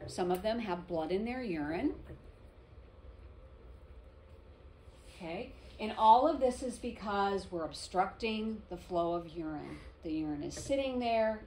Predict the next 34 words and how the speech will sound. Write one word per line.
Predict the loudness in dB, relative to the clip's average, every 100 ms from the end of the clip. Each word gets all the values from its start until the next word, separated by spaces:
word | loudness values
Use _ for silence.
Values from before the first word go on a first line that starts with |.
| -8
it | -8
can | -4 -4
become | -4 -6 -4 -2 -2 -2
infected, | -4 -2 -2 -2 -2 -2 0 0 -4
it | -6 -6
can | -6 -8
create | -4 -4 -4 -4
irritation, | -8 -8 -6 2 2 2 0 0 2 0 -2 -8 -16 -2
we | 0
have | 2
this | 0 0
inflammation, | 0 0 0 0 2 0 0 0 0
we | 0
have | -2 -4
this | -8 -6
bleeding. | 0 2 4 2 4 0 -2 -8 -20 -20 -8
Okay, | -2 0
so | 0 2 6 6 6 2 -12 -8
it's | -6 -4 0
all | 6 6 6
because | 2 -2 -2
of | -2
this | -4 -2
enlarged | -2 -2 0 0 0 -2 -6 -8
prostate | -2 -2 -2 -4 -6 -8
that | -10
is | -10 -12 -8
pushing | -6 -4 -4 -4 -2
at | -2 -2 -4 -6
that | -6 -6 -6 -6
opening | -4 -4 -2 -2 -2 -4
to | -8
the | -8 -4 -4 -6 -10 -12
urethra. | -10 -8 -8 -10 -12